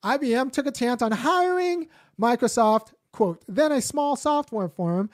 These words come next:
to develop an operating system for their first computer, for its first computer." So you got, and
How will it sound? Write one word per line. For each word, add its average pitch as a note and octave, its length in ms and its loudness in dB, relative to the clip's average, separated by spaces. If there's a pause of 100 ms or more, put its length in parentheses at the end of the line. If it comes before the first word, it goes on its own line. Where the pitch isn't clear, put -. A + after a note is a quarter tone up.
(160)
to B3+ 100 -4
develop A3+ 380 2
an A#3 80 -2
operating A#3 540 0
system G#3 340 -2
for G3 160 0
their F#3+ 140 0
first F#3 300 -2
computer, E3 440 -6 (300)
for G3 180 0
its G3 220 2
first G3 240 -4
computer." D#3+ 360 -8 (420)
So E4 200 0
you B4 320 10
got, D#4 220 2
and D#4 220 -4